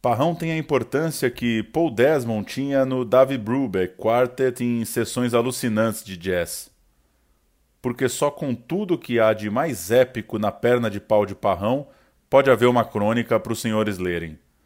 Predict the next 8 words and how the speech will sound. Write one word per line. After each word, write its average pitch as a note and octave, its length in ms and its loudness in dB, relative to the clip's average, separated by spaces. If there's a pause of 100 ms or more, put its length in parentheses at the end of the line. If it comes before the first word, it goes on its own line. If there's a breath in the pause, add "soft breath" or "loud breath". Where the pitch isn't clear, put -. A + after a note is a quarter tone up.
(360)
Sem D#3 460 -2
isso, F#3+ 240 -4
estaríamos C3+ 560 2
aqui B2 240 0
tratando B2+ 460 0
de A2+ 160 0
obviedades A#2 760 2
objetivistas, A#2+ 1120 -2